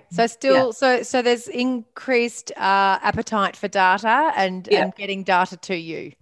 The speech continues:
Speaker 2: Yeah, definitely. And we in the Commonwealth know that, and we're, we'll just,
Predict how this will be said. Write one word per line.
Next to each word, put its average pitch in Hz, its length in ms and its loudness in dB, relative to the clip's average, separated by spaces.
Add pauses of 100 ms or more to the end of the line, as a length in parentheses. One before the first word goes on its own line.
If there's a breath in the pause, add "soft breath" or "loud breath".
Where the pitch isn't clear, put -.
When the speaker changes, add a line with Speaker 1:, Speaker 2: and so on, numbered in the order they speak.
(120)
Speaker 2:
Yeah, 180 180 2
definitely. 139 600 -6
And 226 200 4
we 196 180 4 (300)
in 254 100 -8
the 247 80 -4
Commonwealth 143 420 -4
know 117 140 -10
that, 117 200 -14
and 147 120 -12
we're, 156 180 -12 (120)
we'll 170 140 -12
just, 175 260 -18